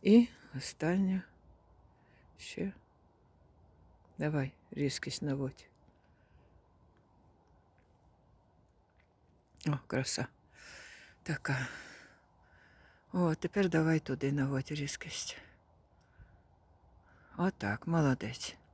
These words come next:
Оця гортензія щось в цьому році навіть не захотіла рожевіти. З білої одразу почала отакою ставати. А так було гарно кожного року. Там отакі червоні листочки.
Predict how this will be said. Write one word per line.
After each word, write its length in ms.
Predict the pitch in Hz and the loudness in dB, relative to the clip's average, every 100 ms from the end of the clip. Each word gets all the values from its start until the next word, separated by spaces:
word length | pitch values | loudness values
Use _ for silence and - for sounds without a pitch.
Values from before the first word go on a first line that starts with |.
| - - - - - - - - - | -20 -20 -20 -20 -20 -20 -20 -20 -8
Оця 440 | - 160 - 233 226 - - - - - - - - | -6 2 8 8 6 -4 -20 -20 -20 -20 -20 -20 -2
гортензія 600 | 214 202 220 220 196 190 | 0 6 10 10 10 6
щось 280 | 180 190 190 | 6 2 2
в 40 | |
цьому 320 | - 180 170 165 | 2 2 4 6
році 340 | 185 185 175 | 6 4 2
навіть 340 | 170 175 160 | 4 6 4
не 100 | 165 | 2
захотіла 640 | 151 151 - 143 180 156 147 | 0 2 0 0 4 4 4
рожевіти. 680 | 143 139 135 131 123 - 147 - - - _ - - - - - - - - - | 2 2 0 0 -4 -8 -16 -16 -20 -20 _ -20 -20 -20 -20 -20 -20 -20 -12 -8
З 100 | 156 | 6
білої 480 | 202 240 226 202 | 10 12 12 12
одразу 440 | 160 160 170 180 175 | 8 6 4 2 0
почала 500 | - 147 - 151 165 | -4 -6 -2 0 0
отакою 500 | 160 - - 147 139 | 0 -6 -6 -4 -2
ставати. 680 | - - 147 139 139 - - _ _ _ - - - - - | -4 -4 -4 -4 -6 -10 -20 _ _ _ -20 -20 -20 -20 -4
А 80 | 190 | 2
так 180 | 196 185 | 6 8
було 280 | 180 175 170 | 10 10 10
гарно 400 | 196 208 160 151 | 10 10 8 4
кожного 480 | 165 151 156 151 | 0 0 0 0
року. 280 | 151 147 - 147 | 0 -2 -4 -2
Там 240 | 156 147 - - - - - - - | 0 0 -2 -16 -20 -20 -20 -20 -10
отакі 260 | 156 160 165 | -4 0 0
червоні 540 | - 160 175 214 202 | 2 2 6 8 8
листочки. 760 | 202 185 - 196 180 - - | 6 4 2 4 4 2 -6